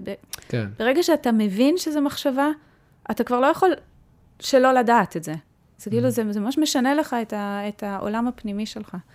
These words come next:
Speaker 2: מהמם. מה את חושבת על רגשות? שכאילו, זה בעצם מחשב-, דיברנו על זה, אבל את חושבת שזה
Speaker 1: מה אני חושבת שהם רגשות?
Speaker 2: אני
Speaker 1: אני
Speaker 2: חושב שאנשים נותנים הרבה פוקוס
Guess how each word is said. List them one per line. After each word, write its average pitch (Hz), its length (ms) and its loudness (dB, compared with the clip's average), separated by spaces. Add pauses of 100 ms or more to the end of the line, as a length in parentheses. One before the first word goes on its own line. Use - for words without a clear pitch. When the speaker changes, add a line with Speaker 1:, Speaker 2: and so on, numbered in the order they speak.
(580)
Speaker 2:
מהמם. 117 260 -6 (580)
מה 143 100 0
את 202 80 -6
חושבת 147 280 -8
על 110 100 -6
רגשות? 104 580 -8 (300)
שכאילו, 113 460 -8
זה 104 220 -8
בעצם 110 280 -8
מחשב-, 104 280 -10 (360)
דיברנו 170 360 -6
על 123 60 -6
זה, 104 160 -8
אבל 98 120 -10
את - 40 -20
חושבת 127 180 -8
שזה 110 460 -8
Speaker 1:
מה 220 120 -2
אני 240 120 -2
חושבת 220 460 -8
שהם 208 320 -6
רגשות? 240 540 -6
Speaker 2:
אני 226 80 -4
Speaker 1:
אני 165 100 -2
Speaker 2:
חושב 202 160 -4
שאנשים 185 420 -6
נותנים 151 280 -6
הרבה 120 260 -4
פוקוס 127 580 -10